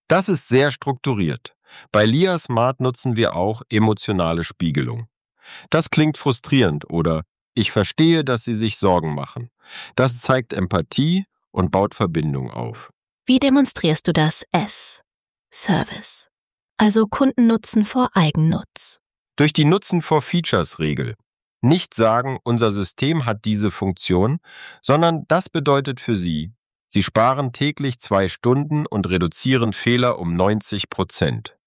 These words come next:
Speaker 1: Immer vom Kunden aus denken.
Speaker 2: Genau. Ich verwende die So-Das-Formel.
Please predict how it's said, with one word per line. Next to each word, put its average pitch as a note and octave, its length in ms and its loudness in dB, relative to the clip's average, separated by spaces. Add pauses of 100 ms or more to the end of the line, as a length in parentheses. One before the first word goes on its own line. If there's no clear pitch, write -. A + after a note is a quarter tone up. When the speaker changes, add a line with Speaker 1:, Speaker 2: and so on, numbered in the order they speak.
(140)
Speaker 1:
Immer F#3 300 4
vom C3 260 -2
Kunden E2 460 -2
aus - 260 -10
denken. B1 460 -8 (400)
Speaker 2:
Genau. C4+ 460 0 (840)
Ich C#4+ 220 -2
verwende G#3+ 480 2
die G3 360 -4 (200)
So-Das-Formel. G#3 1200 -2